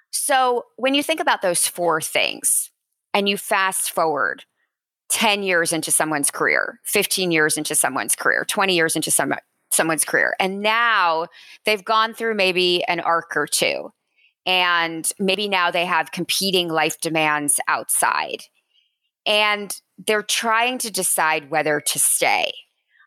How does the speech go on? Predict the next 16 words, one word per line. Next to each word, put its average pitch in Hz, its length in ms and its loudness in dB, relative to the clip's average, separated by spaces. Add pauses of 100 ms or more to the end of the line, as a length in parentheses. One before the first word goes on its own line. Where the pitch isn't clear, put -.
(120)
I 233 100 2
feel 302 200 -2
like 311 160 0
it's 254 180 -2
really 262 720 0
helpful 170 720 0
to - 180 -2
look 160 300 -2
at 151 260 2 (480)
what 226 240 0
happened 262 340 -2
to - 80 -2
those 185 240 0
first - 320 0
four 147 220 0
ingredients, 131 720 -2